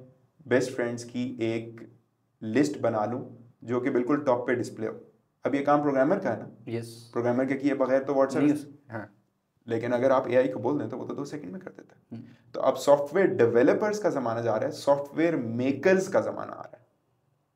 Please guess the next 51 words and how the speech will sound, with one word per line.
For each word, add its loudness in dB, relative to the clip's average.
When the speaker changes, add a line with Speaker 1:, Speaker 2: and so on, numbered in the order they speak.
Speaker 2:
हम्म। -10
Speaker 1:
Film 4
directors 6
का 2
ज़माना 2
जा 2
रहा 2
है, -8
film 0
मेकर्स 4
का 0
ज़माना -6
आ -14
रहा -12
है। -16
अब 0
सिर्फ 2
बैठकर 6
बताना 2
है -6
कि -2
ये 4
करना 2
है, 0
ये 2
करना -2
है, -4
ये -4
करना -8
है। -8
कल 4
ही 2
वो -2
मैं -4
एक, -18
अ, -4
बता -2
रहे -4
थे -12
साथी -2
के -2
Disney, 2
अ, -4
वर्ल्ड 0
वाले 0
अपना -6
एक -6
स्टूडियो -2
बना -4
रहे -6
थे, -8